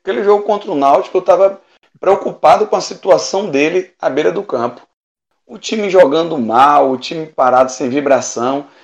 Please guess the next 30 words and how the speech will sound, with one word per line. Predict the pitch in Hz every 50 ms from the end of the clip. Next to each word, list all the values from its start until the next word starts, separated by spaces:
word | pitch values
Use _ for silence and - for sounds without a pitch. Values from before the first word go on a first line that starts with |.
| _ _ _
e | - 180
Barroca | 143 165 151 135 135 143 151 151 - 170 170 165 160 160 139 127 120 - - - _
olhando | - 131 131 131 143 143 147 143
pro | 143 - 131
céu, | 120 - - - - 120 123 139 139 139 139 127
viajando, | 117 117 135 160 175 151 120 - 95 101 107 117 135 143 143 135 127 120 120 120 120 120 - _ _ _ _ _ _ _
é, | - 123 123 123 120
como | 185 - 151 156 156
se | - - 165 160
tivesse | - 165 135 110 120 131 139 143 143 - - - 185 175 160 160 156 139
sentindo | 131 - - - 220 214 208 - - - 165 190 208 190 196 190
alguma | 170 165 151 156 180 196 214 -
coisa | - 160 160 175 170 196 208 202 - - _ _ _ _ _ _ _ _ _ _ _ _ _ _ _ _ _ _ _ _ _ _ _
de | - 139 -
doença | - 269 214 143 147 185 208 - - 165
mesmo. | - 143 131 131 127 120 113 113 - _ _ _ _ _ _ _ _ _ _ _
Mas | 147 151 170
assim, | 180 185 175 - - 135 131 131
eu | 131
acredito | 143 147 - 175 160 139 123 131 143 135 - 127
que | - - 143 135 127 123 - _ _ _ _ _ _ _
o | - 139
maior | 151 147 139 135 147 165 170
fator, | - - 196 139 131 - 135 127 127
o | 127
principal | - 135 139 135 - 123 - - 131 139 139
fator, | - 127 117 - 113 113
o | 135
preponderante | - 131 123 - - 139 151 160 170 135 110 110 117 123 123 120 -
aí, | 107 107 110 120 -